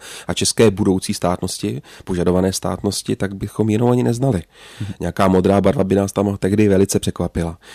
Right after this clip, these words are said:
Speaker 1: Eh, ono to vychází ze staršího samozřejmě zase znaku. Eh, a všichni víme, známe to,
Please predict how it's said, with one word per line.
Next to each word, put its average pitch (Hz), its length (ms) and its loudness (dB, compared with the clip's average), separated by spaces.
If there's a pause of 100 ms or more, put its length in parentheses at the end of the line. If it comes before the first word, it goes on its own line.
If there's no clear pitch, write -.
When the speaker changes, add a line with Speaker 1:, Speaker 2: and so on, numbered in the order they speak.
(240)
Speaker 1:
Eh, 90 40 -2
ono 92 240 4
to 131 220 4
vychází 117 500 2
ze 113 140 2
staršího 113 720 2
samozřejmě 107 520 2
zase 104 240 0
znaku. 90 380 -4 (280)
Eh, 92 220 -4
a 90 80 -6
všichni 104 280 -2
víme, 98 300 2
známe 90 360 0
to, 92 340 2